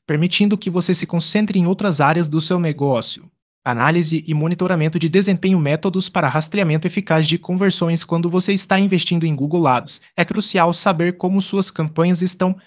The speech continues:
performando. O rastreamento de conversões é a chave para isso. Aqui estão alguns métodos que podem ajudar.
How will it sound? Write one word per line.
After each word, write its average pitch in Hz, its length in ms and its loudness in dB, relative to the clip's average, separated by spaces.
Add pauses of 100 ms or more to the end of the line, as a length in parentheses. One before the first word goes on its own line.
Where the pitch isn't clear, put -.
(160)
performando. 139 800 -2 (320)
O 135 80 -4
rastreamento 151 640 0
de 139 100 -2
conversões 165 680 0
é 180 80 2
a - 20 2
chave 185 380 2
para 147 240 0
isso. 123 440 -6 (320)
Aqui 185 220 -2
estão 190 240 0
alguns 170 320 2
métodos 147 460 0
que 190 100 -4
podem 151 380 2
ajudar. 143 440 0